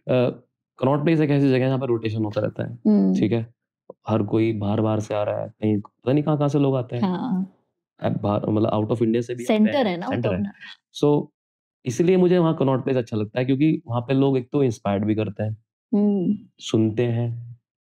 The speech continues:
Speaker 1: ठीक है? और उनको जब अच्छा लगता है तो बाद में आके, "सर, अच्छा लगा, मतलब मैं इमोशंस हो गया, मुझे, मुझे एक राह मिली है।
Speaker 2: हम्म।
Speaker 1: मतलब मैं थोड़ा बदला हूँ।"
Speaker 2: वाह, और
Speaker 1: मतलब
Speaker 2: क्या चाहिए?
Speaker 1: और क्या चाहिए? तो यही है, मतलब बस्कर का मतलब ये है कि वो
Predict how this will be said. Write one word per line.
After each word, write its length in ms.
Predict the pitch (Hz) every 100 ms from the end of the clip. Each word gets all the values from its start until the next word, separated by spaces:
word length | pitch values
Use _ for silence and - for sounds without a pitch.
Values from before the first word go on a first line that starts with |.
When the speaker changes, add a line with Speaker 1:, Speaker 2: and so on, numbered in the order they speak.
| _ _ _
Speaker 1:
ठीक 180 | 110 107
है? 200 | 120 - - - - -
और 340 | 110 110 - _ _
उनको 240 | - 110 117
जब 100 | 123
अच्छा 220 | 113 127
लगता 140 | 120
है 40 | 127
तो 100 | 120
बाद 220 | 110 107
में 100 | 107
आके, 180 | 104 104
"सर, 160 | 104
अच्छा 260 | 101 98 101
लगा, 220 | 95 98
मतलब 240 | 92 92 98
मैं 180 | 98
इमोशंस 480 | 98 95 92 95 95
हो 100 | 92
गया, 220 | 95 - 95
मुझे, 380 | 92 95 92 95 - - -
मुझे 180 | 110 117
एक 60 |
राह 220 | 110 104 107
मिली 280 | 98 87
है। 240 | 85 - - -
Speaker 2:
हम्म। 540 | 185 175 175 180 180 185 _ _ _ _ _ -
Speaker 1:
मतलब 200 | 98 104
मैं 380 | 101 101 104 - - 104
थोड़ा 120 | 104
बदला 300 | 101 101 95
हूँ।" 200 | 82 - _ _ 196
Speaker 2:
वाह, 200 | 170 156 - - _ _ _ _
और 80 | 202
Speaker 1:
मतलब 120 | 196
Speaker 2:
क्या 120 | 220 214
चाहिए? 220 | 208 190
Speaker 1:
और 200 | - 135
क्या 100 | 123
चाहिए? 280 | 98 92 101 - - _
तो 260 | 156 165 -
यही 320 | 117 127 160
है, 220 | 151 95 -
मतलब 160 | 117 117
बस्कर 320 | 117 117 170
का 100 | 160
मतलब 240 | 160 165
ये 120 | 147
है 60 | 147
कि 160 | 151 156
वो 420 | 139 160 160